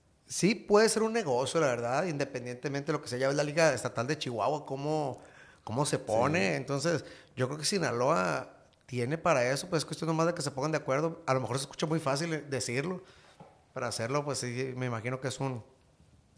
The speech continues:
Speaker 1: es un, pues algo complicado. Y
Speaker 2: Sí,
Speaker 1: pues
Speaker 2: sí,
Speaker 1: bueno,
Speaker 2: sí.
Speaker 1: Chuyín, pues para finalizar, ¿qué le, qué le dices a la gente, a todos tus amigos, un mensaje que les quieras mandar a los nuevos integrantes, a la juventud que está practicando el deporte? Porque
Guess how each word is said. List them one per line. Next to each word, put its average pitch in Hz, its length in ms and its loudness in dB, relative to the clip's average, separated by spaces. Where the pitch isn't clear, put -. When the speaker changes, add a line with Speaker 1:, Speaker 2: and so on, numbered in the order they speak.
Speaker 1:
es 110 200 -4
un, 127 500 -2
pues 107 140 -10
algo 135 220 0
complicado. 127 680 0
Y 113 40 0
Speaker 2:
Sí, 110 100 -6
Speaker 1:
pues 131 80 0
Speaker 2:
sí, 117 60 -2
Speaker 1:
bueno, 139 180 4
Speaker 2:
sí. 147 60 0
Speaker 1:
Chuyín, 147 240 2
pues 156 160 -2
para 147 180 6
finalizar, 131 460 0
¿qué 151 140 2
le, 151 300 4
qué 139 100 2
le 151 80 6
dices 151 160 4
a 170 60 6
la 135 100 4
gente, 147 380 2
a 156 140 4
todos 151 340 4
tus - 580 -8
amigos, 127 460 0
un 147 100 0
mensaje 147 340 2
que 135 100 -6
les 123 60 -2
quieras 139 200 2
mandar 135 500 4
a 123 100 2
los - 500 -2
nuevos 127 300 -2
integrantes, 143 880 2
a 131 80 4
la 127 140 0
juventud 123 500 -2
que 143 80 -10
está 139 160 2
practicando 139 460 0
el 139 40 -4
deporte? 135 440 0
Porque 131 480 -2